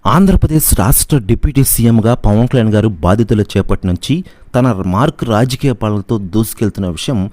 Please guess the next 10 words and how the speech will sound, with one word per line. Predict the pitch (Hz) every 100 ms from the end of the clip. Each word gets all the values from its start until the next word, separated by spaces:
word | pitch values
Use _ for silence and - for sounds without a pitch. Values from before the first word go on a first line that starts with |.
| - -
మనకందరికీ | 104 101 98 92 87
తెలిసిందే. | 87 78 - 76 62 - _ - _ _ 85
ఆంధ్రప్రదేశ్ | 104 117 110 104 107 101 - 107
డిప్యూటీ | - 135 120
సీఎంగానే | 110 - 107 107 101 95 98
కాకుండా | - 123 - 107 101 104 87 92 - - 143
పలు | 156
శాఖలకు | - 165 180 185 175
మంత్రులుగా | 131 95 117 147 127
పనిచేస్తున్నారు | 120 - 104 107 92 - 92 87 107 87